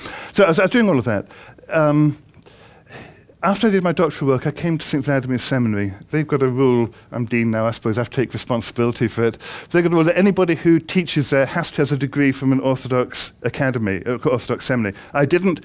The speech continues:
so I had to do a T H M. And I decided what I'd do would be to translate Irenaeus' work, The Demonstration of the Apostolic Preaching. Okay? And that was kind of one level further immersed into all of this.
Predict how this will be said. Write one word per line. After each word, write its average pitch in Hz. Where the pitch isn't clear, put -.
so -
I -
had 143
to -
do 147
a 131
T 139
H 120
M. 90
And 143
I 147
decided 151
what 180
I'd 160
do 151
would 127
be 139
to 139
translate 170
Irenaeus' 156
work, 123
The 127
Demonstration 131
of 104
the 127
Apostolic 117
Preaching. 82
Okay? -
And 143
that 180
was 165
kind 170
of 143
one 156
level 143
further 147
immersed 135
into 127
all 117
of 110
this. 87